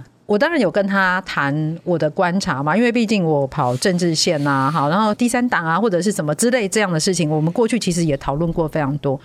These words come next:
我有跟他讨论。所以为什么我会觉得我们在这一次，我们在投票的结果里面，我们看到的是不同产业、不同世代的人，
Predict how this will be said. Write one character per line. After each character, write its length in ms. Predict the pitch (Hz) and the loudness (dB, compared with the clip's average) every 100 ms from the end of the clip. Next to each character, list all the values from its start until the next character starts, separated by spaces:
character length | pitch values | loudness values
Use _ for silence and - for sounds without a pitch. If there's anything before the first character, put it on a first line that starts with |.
| - - - | -14 -20 -2
我 80 | 285 | 0
有 40 | |
跟 140 | 180 190 | 0 0
他 100 | 180 | -2
讨 240 | 180 151 | -2 -4
论。 180 | 156 156 - - - | -2 -4 -6 -20 -4
所 160 | 381 | 0
以 40 | 370 | 2
为 120 | 349 | 2
什 140 | - | 0
么 100 | 160 | 0
我 140 | 143 139 | 2 0
会 160 | 202 | 0
觉 160 | 185 156 | 0 0
得 220 | 139 127 | 0 -2
我 180 | 95 160 | 0 0
们 180 | 151 160 | 0 0
在 200 | 233 233 | 0 0
这 160 | 247 | 0
一 80 | 208 | 0
次， 260 | 180 - 180 | 0 -2 0
我 100 | 156 | 2
们 120 | 151 | 0
在 200 | 180 202 | 0 -2
投 200 | 185 170 | -2 -2
票 180 | 147 220 | 0 -2
的 120 | 165 | -2
结 260 | 151 - 151 | -2 -2 -2
果 180 | 160 151 | 0 0
里 140 | 139 | 0
面， 220 | 156 175 | 0 0
我 80 | 170 | 0
们 120 | 160 | -2
看 220 | 175 247 | 0 0
到 140 | 214 202 | 0 0
的 120 | 165 | 0
是 220 | 156 190 | 0 -2
不 180 | 170 240 | 0 -2
同 240 | - 160 | 0 0
产 240 | 160 180 143 | 0 0 0
业、 240 | 160 143 - - - _ | 0 -2 -4 -20 -20 _
不 120 | 262 | -2
同 180 | 202 165 | 0 0
世 160 | - 170 | 0 0
代 200 | 143 139 | -2 -4
的 80 | |
人， 120 | - | -8